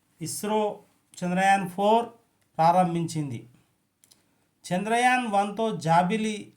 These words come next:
సమాచారం సేకరించిన ఇస్రో ఇప్పుడు మరింత సమాచారం తెలుసుకోవడానికి చంద్రయాన్ త్రీ సక్సెస్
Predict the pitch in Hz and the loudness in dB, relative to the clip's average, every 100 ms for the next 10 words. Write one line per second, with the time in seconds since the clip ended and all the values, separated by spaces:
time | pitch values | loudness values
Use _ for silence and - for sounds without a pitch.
0 | - 160 175 190 180 185 180 185 175 170 | -6 -2 0 0 2 2 2 0 -2 -6
1 | 175 185 185 180 185 170 156 156 185 208 | -4 -4 -2 -4 -4 -2 -4 -6 -4 -2
2 | 240 - _ _ _ _ 180 180 208 196 | -4 -8 _ _ _ _ -10 -6 -4 -4
3 | 156 - 151 151 185 233 220 226 202 190 | -4 -8 -2 0 2 -2 -2 -2 0 0
4 | 196 190 190 185 185 175 160 160 - 185 | 0 0 0 0 0 -4 -8 -8 -4 -2
5 | 185 185 180 175 160 165 185 190 180 180 | 0 -2 -8 -8 -6 -2 0 0 -2 -6
6 | 185 175 156 - 185 185 | -6 -6 -8 -6 -6 -6